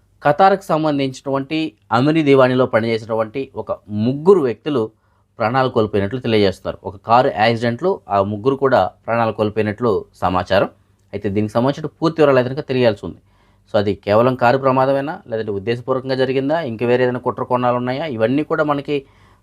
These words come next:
ఆ, దర్యాప్తులో తేలడానికి అవకాశం ఉంది. కానీ ప్రాథమికంగా ప్రస్తుతానికి చెప్తుందంటే, ఒక కారు ప్రమాదంలో ఖతార్కు సంబంధించిన అమీరీ దివాణిలో పనిచేసినటువంటి ఒక ముగ్గురు వ్యక్తులు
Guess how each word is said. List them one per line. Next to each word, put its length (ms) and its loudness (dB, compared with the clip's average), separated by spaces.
ఆ, 200 4
దర్యాప్తులో 460 4
తేలడానికి 380 2
అవకాశం 320 -4
ఉంది. 120 -6
కానీ 240 -2
ప్రాథమికంగా 580 0
ప్రస్తుతానికి 460 -6
చెప్తుందంటే, 540 -6
ఒక 140 -6
కారు 440 4
ప్రమాదంలో 640 0
ఖతార్కు 340 2
సంబంధించిన 520 -2
అమీరీ 280 0
దివాణిలో 340 0
పనిచేసినటువంటి 600 -6
ఒక 140 -8
ముగ్గురు 420 -4
వ్యక్తులు 420 0